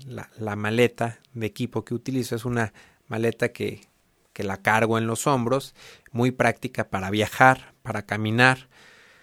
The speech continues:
Eh, y bueno, llevé un equipo reducido, pero bueno, siempre, eh, por más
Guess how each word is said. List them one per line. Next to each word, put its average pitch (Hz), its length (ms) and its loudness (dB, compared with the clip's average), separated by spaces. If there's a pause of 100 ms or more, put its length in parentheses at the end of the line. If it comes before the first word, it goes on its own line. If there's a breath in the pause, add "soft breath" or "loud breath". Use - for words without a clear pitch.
(600 soft breath)
Eh, 127 640 4 (960 soft breath)
y 151 100 -2
bueno, 151 320 2
llevé 143 640 4 (320 loud breath)
un 139 140 -6
equipo 123 720 0 (1200)
reducido, 123 1160 2
pero 113 160 -4
bueno, 104 180 -8 (580)
siempre, 110 800 0 (380 soft breath)
eh, 127 140 -16
por 117 220 -2
más 135 360 2